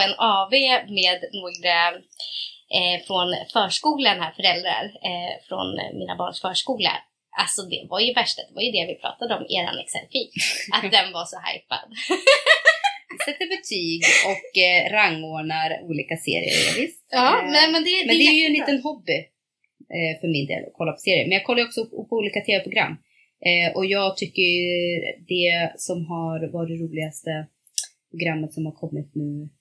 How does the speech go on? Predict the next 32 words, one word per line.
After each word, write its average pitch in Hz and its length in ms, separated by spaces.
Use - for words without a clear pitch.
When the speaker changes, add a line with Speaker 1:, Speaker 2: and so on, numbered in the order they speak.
Speaker 2:
senaste 214 300
tiden 151 300
är 151 160
ju 147 180
Idas, 147 300
Idas 170 260
skilda 165 220
världar. 196 340
Har 185 60
du 202 60
sett 247 260
det? 165 80
Speaker 1:
Ja, 269 40
jag 359 60
har 349 100
sett 359 180
första - 200
avsnittet. 190 460
Speaker 2:
På 202 60
S 202 180
V 190 40
T - 180
Play. 185 180
Speaker 1:
Mm. 220 120
Speaker 2:
Jättebra 269 340
ju. - 60
Eh, 196 180
jag 202 140
älskar 185 280
ju 170 100
när 151 80
det 147 60